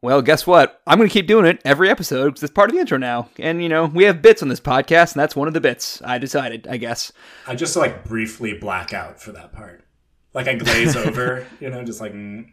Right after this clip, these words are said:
Speaker 1: So we made it to a second series after the roaring, unprecedented success of our first series in the nineteen seventy-five movies. Nineteen seventy-five movies, nineteen seventy-six ceremony, obviously.
Speaker 2: We were not canceled yet.
Speaker 1: <laughs> We've not been canceled yet. Ken, how do you feel about series number two?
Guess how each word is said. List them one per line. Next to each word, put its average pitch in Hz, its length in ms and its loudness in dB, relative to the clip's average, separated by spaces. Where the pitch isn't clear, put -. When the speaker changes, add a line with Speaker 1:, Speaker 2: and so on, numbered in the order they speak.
Speaker 1:
So 156 160 4
we 151 120 4
made 156 180 6
it 202 140 4
to 170 100 2
a 147 60 2
second - 420 2
series 127 680 -2
after 147 320 0
the 127 380 -4
roaring, 127 800 2
unprecedented 165 920 0
success - 480 0
of 127 60 -2
our 131 100 2
first 151 340 2
series 127 340 -2
in 127 80 -6
the 120 60 -6
nineteen 127 300 -8
seventy-five 123 480 -6
movies. 104 400 -14
Nineteen 139 200 4
seventy-five 131 420 4
movies, 123 280 0
nineteen 113 160 0
seventy-six 113 340 -8
ceremony, 113 480 -6
obviously. - 560 -14
Speaker 2:
We 120 120 -2
were 113 140 -2
not 117 360 -4
canceled 110 520 -6
yet. 95 320 -14
Speaker 1:
<laughs> - 380 -16
We've 151 240 -2
not 175 260 2
been 170 120 -6
canceled 151 380 -8
yet. 139 220 -2
Ken, 233 200 6
how 185 100 6
do 240 60 4
you 226 60 2
feel 240 200 4
about 180 240 6
series 233 300 -4
number 196 160 -2
two? 214 420 -4